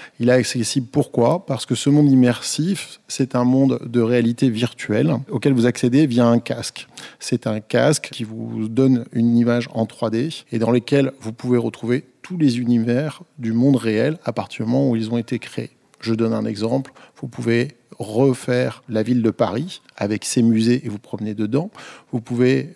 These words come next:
refaire des salles de formation où les gens peuvent aller se former. Vous pouvez retrouver aussi des scènes d'opérations,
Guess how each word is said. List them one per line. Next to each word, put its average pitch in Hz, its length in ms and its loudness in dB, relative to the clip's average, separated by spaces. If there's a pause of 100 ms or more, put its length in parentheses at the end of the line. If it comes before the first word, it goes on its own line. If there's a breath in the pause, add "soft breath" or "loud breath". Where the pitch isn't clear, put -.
refaire 131 720 -2
des 117 140 -4
salles 135 240 0
de 120 80 2
formation 117 720 -2
où 110 60 -4
les 107 120 0
gens 113 180 -2
peuvent 110 200 -8
aller 113 160 -6
se - 160 -6
former. 117 440 -2 (120)
Vous 156 140 0
pouvez 131 560 2
retrouver 131 800 2 (120)
aussi 127 560 0 (300 loud breath)
des 120 560 -4
scènes 131 340 0
d'opérations, 120 960 -2